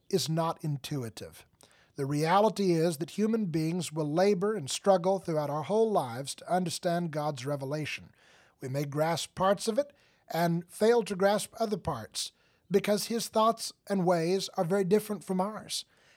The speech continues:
and because we are ignorant of many important things, and in our weakness we're not capable of devoting our full strength and attention to learning better.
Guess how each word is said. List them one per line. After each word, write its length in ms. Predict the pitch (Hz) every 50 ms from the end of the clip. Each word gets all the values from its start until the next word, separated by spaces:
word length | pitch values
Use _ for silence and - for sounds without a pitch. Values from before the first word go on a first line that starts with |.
| _ -
and 260 | - - 185 233 233
because 380 | 190 170 - 185 196 180 - 160
we 180 | 156 175 190 202
are 120 | 190 185
ignorant 520 | 208 220 240 226 233 220 165 139 131 120 -
of 140 | - 151 135
many 300 | 147 165 185 202 226 233
important 580 | - 170 160 - - 196 202 202 - 185 175 -
things, 540 | - 233 226 190 139 107 113 117 - - - _ _ _ _ _ _ _ - 160
and 80 | 165
in 80 | 175 180
our 120 | 156 156
weakness 540 | 147 160 208 226 - - 190 196 202 - -
we're 140 | 170 175 170
not 240 | 180 180 175 - -
capable 420 | - 226 220 175 185 170 180 170
of 100 | 156 151
devoting 520 | 165 170 156 202 226 214 165 156 147 151
our 100 | 143 147
full 320 | 139 - - 214 208 202 185
strength 480 | - - - 196 185 180 165 - -
and 100 | - 185
attention 560 | 180 165 - - 226 220 - - - 147 156 147
to 100 | - 180
learning 420 | 175 185 196 196 185 180 175 180
better. 380 | 170 180 240 220 147 101 101